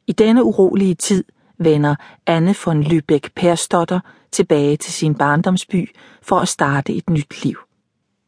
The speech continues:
Første kapitel. Det må have været lugten, der først fik hende til at indse, at der var noget galt. Kaptajnens skarpe, angstfulde odør, der pludselig føltes så fremmed,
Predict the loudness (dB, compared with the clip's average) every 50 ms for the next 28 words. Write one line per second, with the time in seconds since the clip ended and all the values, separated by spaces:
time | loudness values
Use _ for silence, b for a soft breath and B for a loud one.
0 | _ _ _ _ _ _ _ _ _ _ _ _ _ _ _ -2 0 0 0 0
1 | -2 -2 -2 -2 -2 -2 -4 -2 0 -2 -2 -2 _ _ _ _ _ _ _ _
2 | _ _ _ _ _ b b b b b b b b b b b b b b b
3 | b b b b _ _ 2 2 4 4 4 4 4 4 4 4 4 4 4 4
4 | 4 4 2 2 0 -4 0 2 2 2 2 0 0 0 0 0 0 0 0 0
5 | 2 2 0 0 2 4 2 4 4 2 0 -2 -2 0 0 0 0 0 -2 -2
6 | -2 0 0 0 0 -2 -2 -2 -2 -2 -2 -4 -8 -20 -20 -20 b b b b
7 | b b b b b b b b -4 -4 -4 -2 0 2 2 2 2 0 0 0
8 | 0 -2 -4 -6 -8 -8 -4 0 2 2 2 2 0 0 -2 -4 -2 0 -2 -2
9 | -2 -6 -10 -10 -8 -2 0 2 2 2 2 0 0 0 0 0 2 2 0 0
10 | -2 -4 B B B B B -2 0 2 2 2 2 0 0 2 4 2 4 4
11 | 0 -2 -2 -6 -4 -2 -2 0 0 2 2 0 0